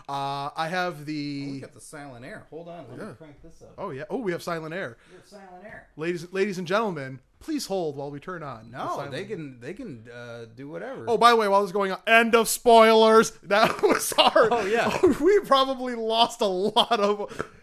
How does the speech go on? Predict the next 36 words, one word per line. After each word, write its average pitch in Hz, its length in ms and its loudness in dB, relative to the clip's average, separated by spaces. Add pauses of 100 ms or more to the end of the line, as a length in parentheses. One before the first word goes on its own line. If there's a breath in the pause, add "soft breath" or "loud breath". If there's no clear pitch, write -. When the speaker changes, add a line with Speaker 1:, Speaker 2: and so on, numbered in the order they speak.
(200 loud breath)
Speaker 1:
our 175 360 -8
five 175 380 -6
people 170 300 -10
listening 139 420 -8
to 151 160 -10
Speaker 2:
Ah, 135 180 -2
Speaker 1:
this. 147 100 -4
Speaker 2:
they're - 100 -6
fine. 151 640 -10
Speaker 1:
Oh, 208 200 0
they, 202 280 -6 (100)
they 226 160 -2
were, 190 180 -4
they, 233 260 0
they 349 160 0
love 415 300 4
the 370 80 2
spoilers. 202 440 2
Speaker 2:
Five. - 20 0
Where'd 175 220 0
those 247 180 -2
other 277 180 2
two 208 280 -8
go? 143 400 -4 (100)
Speaker 1:
Oh, 185 320 -2
they're, 160 300 -6 (100)
they're 170 160 -6
getting, 196 340 -10
they're 175 140 -10
getting 196 440 -12
non-eye 185 340 -10
contact 208 460 -12
hand 262 200 -8
jobs 160 260 -4
right 143 200 -10
now. 131 340 -14